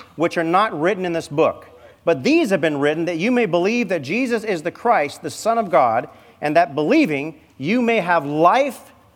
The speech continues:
What life do you think that is? Zoe, in his name. So he, Jesus did many other signs. Actually, at the very end of John, he says the whole world couldn't contain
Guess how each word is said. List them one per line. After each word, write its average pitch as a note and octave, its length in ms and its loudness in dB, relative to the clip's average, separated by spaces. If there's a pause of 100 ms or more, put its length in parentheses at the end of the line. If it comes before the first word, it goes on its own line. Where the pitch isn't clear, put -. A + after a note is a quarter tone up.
(340)
What D#3+ 220 -2
life D#3 300 -2
do - 40 -10
you C3+ 40 -10
think B2+ 160 -12
that A#2+ 100 -4
is? G2+ 260 -10 (540)
Zoe, A2 420 0
in G3+ 160 0
his F#3 220 0
name. C#3+ 320 -2 (400)
So A3 220 2
he, C4 520 -2 (440)
Jesus A#3+ 360 0
did F#3 160 0
many C4+ 460 0
other F#3 180 0
signs. G#2+ 440 -4 (420)
Actually, A#3+ 300 0
at G3 100 -4
the F#3 80 0
very A3 320 2
end C4+ 300 0
of D#3 100 0
John, D3 300 0
he F3+ 100 -6
says D#3+ 380 0
the E3 80 2
whole A#3 280 2
world A#3+ 300 2
couldn't A3 220 -6
contain F3 640 -6